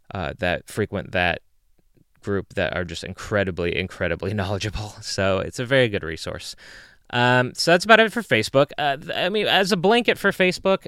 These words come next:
um, generally, if you just search their groups for keywords of things you're interested in, you're going to find a group. And if you're like, "Well, which group should I join?"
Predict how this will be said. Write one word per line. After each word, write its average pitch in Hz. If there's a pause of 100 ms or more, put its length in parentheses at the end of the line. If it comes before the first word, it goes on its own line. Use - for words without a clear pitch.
(100)
um, 127 (1080)
generally, 190
if 143
you 127
just 127
search -
their 135
groups -
for 123
keywords 170
of 113
things 139
you're -
interested 139
in, 175
you're 139
going 139
to -
find 139 (140)
a 113
group. 147
And 101
if 104
you're 101
like, 101
"Well, 104
which 120
group 147
should 160
I 165
join?" 147